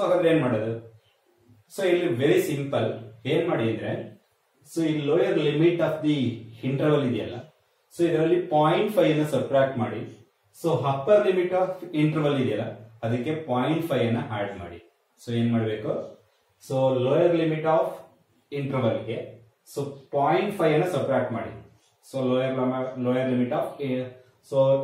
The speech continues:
interval ಇದೆಯಲ್ಲ, ಅದರಲ್ಲಿ ಪಾಯಿಂಟ್ ಫೈವ್ ಅನ್ನ ಸಬ್ಟ್ರಾಕ್ಟ್ ಮಾಡಿ. Upper limit of interval ಗೆ ಪಾಯಿಂಟ್ ಫೈವ್ ಅನ್ನ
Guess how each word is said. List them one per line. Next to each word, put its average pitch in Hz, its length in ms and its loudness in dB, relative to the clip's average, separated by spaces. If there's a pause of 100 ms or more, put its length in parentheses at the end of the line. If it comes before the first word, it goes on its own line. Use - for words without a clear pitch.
interval 131 360 0
ಇದೆಯಲ್ಲ, - 260 -6
ಅದರಲ್ಲಿ 120 320 -2 (460)
ಪಾಯಿಂಟ್ 170 400 2
ಫೈವ್ 143 160 0
ಅನ್ನ - 180 -2
ಸಬ್ಟ್ರಾಕ್ಟ್ 123 460 -2
ಮಾಡಿ. 104 180 -8 (540)
Upper 196 240 0 (120)
limit 175 300 0 (420)
of 147 80 -4 (120)
interval 127 320 2 (140)
ಗೆ - 80 -8 (380)
ಪಾಯಿಂಟ್ 160 340 -2
ಫೈವ್ 127 180 2
ಅನ್ನ 117 120 0